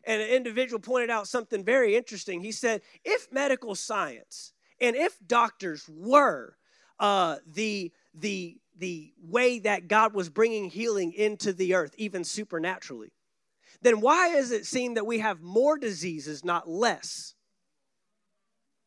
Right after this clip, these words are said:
Why is it that people are getting sicker, not better?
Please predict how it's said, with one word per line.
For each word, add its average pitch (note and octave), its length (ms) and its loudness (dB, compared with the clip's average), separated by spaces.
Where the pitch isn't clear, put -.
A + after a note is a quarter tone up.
Why C#4+ 300 8
is C#4 160 0
it B3+ 120 -8
that C4 200 2
people A#3+ 280 -2
are G#3+ 160 2
getting F#3+ 320 0
sicker, - 600 -4
not E3 280 -8
better? G3+ 340 -4